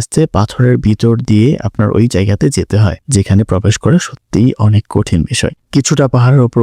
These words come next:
ওঠার পর দেখলাম সেখানে অনেকগুলো কবুতর। সৌদি আরবের অধিকাংশ জায়গায়, বিশেষ করে মক্কা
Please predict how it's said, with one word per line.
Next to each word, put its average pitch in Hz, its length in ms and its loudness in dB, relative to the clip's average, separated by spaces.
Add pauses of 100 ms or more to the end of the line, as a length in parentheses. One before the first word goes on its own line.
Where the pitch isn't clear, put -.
ওঠার 117 260 0
পর 113 100 2 (140)
দেখলাম 104 240 0 (100)
সেখানে 107 260 0 (120)
অনেকগুলো 101 360 0 (100)
কবুতর। 110 360 0 (220)
সৌদি 127 320 2
আরবের 156 320 2 (100)
অধিকাংশ 113 420 0 (180)
জায়গায়, 95 380 2 (220)
বিশেষ 117 240 2
করে 110 180 2
মক্কা 101 180 -2